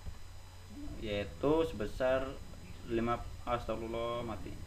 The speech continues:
Lima puluh tujuh juta sembilan ratus sebelas ribu lima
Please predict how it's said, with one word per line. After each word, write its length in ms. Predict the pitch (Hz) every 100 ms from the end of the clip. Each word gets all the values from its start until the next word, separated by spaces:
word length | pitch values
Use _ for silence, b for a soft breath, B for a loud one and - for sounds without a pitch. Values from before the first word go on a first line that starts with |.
| - - - - - -
Lima 160 | 113 113
puluh 240 | 117 113
tujuh 480 | 113 107 110 110 107
juta 560 | 104 98 - 147 - -
sembilan 400 | - 110 110 113
ratus 560 | 113 107 - 143 - -
sebelas 240 | 101 104 -
ribu 400 | 117 107 101 98 - - -
lima 240 | 110 104